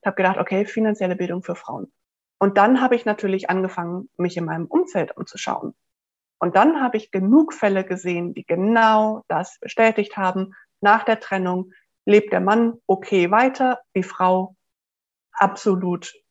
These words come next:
finanziell abgestiegen. Immer, immer wieder. Und auch dann in, ich sag jetzt mal, in meiner Generation, ich bin fünfunddreißig, wenn dann Familienplanung ansteht oder eben Familiengründung,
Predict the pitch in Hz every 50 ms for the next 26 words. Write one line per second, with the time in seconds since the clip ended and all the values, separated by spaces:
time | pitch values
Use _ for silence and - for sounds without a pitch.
0 | _ _ _ _ _ _ _ - - 262 247 247 240 220 214 208 - - - 185
1 | 180 180 185 180 - - - - - - - - - - - - - - - -
2 | - - - - - - - - - - _ _ _ _ _ - 254 254 254 254
3 | 247 240 233 - - 190 190 185 180 180 208 175 160 - 156 156 - - 202 -
4 | 196 202 196 - 196 190 - 175 175 180 190 214 _ - - - - - - -
5 | 175 190 240 330 330 294 269 269 247 233 226 220 214 - - 214 214 214 220 208
6 | 214 - - 185 - 180 175 180 175 - 202 214 226 226 - 226 220 - - _
7 | - - - - _ _ - 196 196 190 190 190 185 180 180 - - 185 196 240
8 | 285 302 294 277 262 247 247 240 240 254 254 _ _ - 247 233 226 226 226 233
9 | 226 226 226 220 - - 220 233 233 - - - - 220 220 226 226 202 190 196
10 | 190 185 185 185 190 196 208 196 196 196 190 185 190 - - 240 247 247 247 247
11 | 247 233 233 233 233